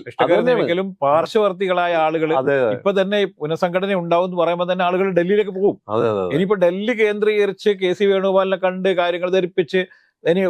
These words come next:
Speaker 1: ഡി-,
Speaker 2: ആ.
Speaker 1: ഉദ്ദേശിക്കുന്ന തരത്തിലുള്ള ഡി സി സി ഭാരവാഹികളായി വരാൻ വേണ്ടിയിട്ട് കുറെ ആൾക്കാർ, കെ പി സി സി ഭാരവാഹികളാവാൻ വേണ്ടിയിട്ട്, കെ പി സി സി പ്രസിഡന്റ് ആരാവണം എന്നതിനെ കുറിച്ചുള്ള ചർച്ച, നമുക്ക് ഇഷ്ടക്കാരനെ ആരായിരിക്കും അയാളെ കയറ്റി നിർത്താനുള്ളത്,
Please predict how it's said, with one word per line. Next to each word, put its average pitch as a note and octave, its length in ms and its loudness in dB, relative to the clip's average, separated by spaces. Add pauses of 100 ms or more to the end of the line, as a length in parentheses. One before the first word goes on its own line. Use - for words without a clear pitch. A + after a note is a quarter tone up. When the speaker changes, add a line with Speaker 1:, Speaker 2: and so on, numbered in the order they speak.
(160)
Speaker 1:
ഡി-, E3+ 360 0
Speaker 2:
ആ. - 20 0 (280)
Speaker 1:
ഉദ്ദേശിക്കുന്ന F3+ 460 2
തരത്തിലുള്ള F3 260 0
ഡി F3 80 4
സി F3 160 -2
സി E3+ 80 2
ഭാരവാഹികളായി E3+ 600 2
വരാൻ E3 220 2
വേണ്ടിയിട്ട് E3 280 -2
കുറെ E3+ 160 2
ആൾക്കാർ, E3 320 0 (240)
കെ E3 80 6
പി E3 120 0
സി F3+ 140 -4
സി E3+ 100 -4
ഭാരവാഹികളാവാൻ E3 600 2
വേണ്ടിയിട്ട്, D#3 320 -2 (300)
കെ D3 60 2
പി D3+ 100 -2
സി E3 120 -4
സി F3 120 -4
പ്രസിഡന്റ് E3 380 0
ആരാവണം D#3+ 640 0
എന്നതിനെ E3 240 -6
കുറിച്ചുള്ള D#3 360 -2
ചർച്ച, D#3 240 0 (460)
നമുക്ക് C#3 320 -2
ഇഷ്ടക്കാരനെ E3+ 640 -2 (180)
ആരായിരിക്കും D#3+ 640 -2
അയാളെ C3+ 300 0
കയറ്റി D#3+ 360 0
നിർത്താനുള്ളത്, D#3+ 520 -2